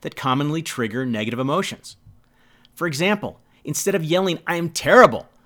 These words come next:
after feeling frustrated after a mis-, mistake in training,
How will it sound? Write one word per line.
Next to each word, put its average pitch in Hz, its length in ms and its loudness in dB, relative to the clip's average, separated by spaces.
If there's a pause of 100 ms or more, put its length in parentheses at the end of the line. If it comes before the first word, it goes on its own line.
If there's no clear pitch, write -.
(120)
after 131 240 -6
feeling 143 280 -2
frustrated 147 760 -2
after 131 260 -2
a - 20 -2
mis-, 123 280 -4
mistake 135 440 -4
in 123 60 -4
training, 135 440 -4